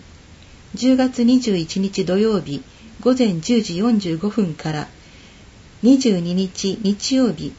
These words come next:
午前十一時まで、館内一泊です。ところ、青少年憩いの家、対象親子、定員六十人、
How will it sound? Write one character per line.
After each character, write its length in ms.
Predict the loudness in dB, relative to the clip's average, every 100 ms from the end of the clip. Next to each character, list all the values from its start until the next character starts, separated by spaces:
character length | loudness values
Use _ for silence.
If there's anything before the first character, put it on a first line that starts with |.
| -4
午 160 | 0 2
前 240 | 2 -2
十 220 | 0 0
一 240 | 0 -2 -6
時 140 | -6
ま 100 | -6
で、 180 | -8 -10 -14 -20 -20 -20 -20 -10
館 180 | 0 2
内 280 | 4 2 -2
一 80 | -8
泊 340 | -6 -6 -6
で 140 | -8
す。 220 | -10 -16 -20 -20 -20 -20 -20 -20 -20 -20 -20 -20 -6
と 80 | -2
こ 180 | 2 2
ろ、 200 | 2 -2 -12 -20
青 300 | -6 0 0
少 260 | 0 2 2
年 300 | 2 0 -4
憩 320 | -6 -4 -2
い 20 |
の 160 | 0 -2
家、 260 | -4 -6 -6 -10 -2
対 200 | 0 0
象 400 | -2 -2 -2 -2
親 240 | 0 0
子、 280 | -2 -8 -14 -16 -20 -20 -20 -12 0
定 220 | 2 4
員 260 | 2 0
六 240 | 0 0 0
十 240 | 2 0
人、 260 | 0 -4